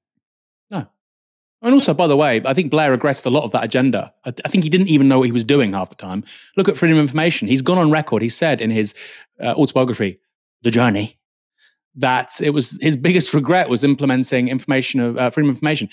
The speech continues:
He said, "If I'd known what, you know, if people would actually were gonna make freedom of information requests, I never would have done it." You know, he just thought, it's, "This is stuff that I'm gonna basically accept the market. I'm gonna accept the Thatcherite political economy.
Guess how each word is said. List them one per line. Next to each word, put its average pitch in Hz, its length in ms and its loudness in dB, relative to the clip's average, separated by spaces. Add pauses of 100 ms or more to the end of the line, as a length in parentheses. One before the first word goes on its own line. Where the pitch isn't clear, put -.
(200)
He 156 100 -2
said, 175 140 2
"If 135 100 0
I'd 139 160 0
known 175 320 4
what, 160 280 2
you 139 60 2
know, 113 100 2
if 135 100 -2
people 254 220 2
would 147 60 2
actually 160 280 0
were 123 140 0
gonna 139 180 0
make 156 180 0
freedom 135 160 2
of 127 80 2
information 131 380 -2
requests, 101 320 -8
I 170 80 2
never 208 180 2
would 240 100 4
have 220 80 2
done 269 140 4
it." 170 160 2 (540)
You 196 60 -2
know, 185 80 2
he 202 120 4
just 208 160 -2
thought, 185 140 2
it's, 160 100 0 (280)
"This 214 160 0
is 214 120 2
stuff - 280 0
that 165 220 0
I'm 165 120 0
gonna 226 160 2
basically 165 400 -2
accept - 300 -4
the 127 60 0
market. 113 380 -2
I'm 139 80 0
gonna 147 120 2
accept - 400 -4
the 139 60 -2
Thatcherite - 460 -4
political 135 260 -6
economy. 110 520 -6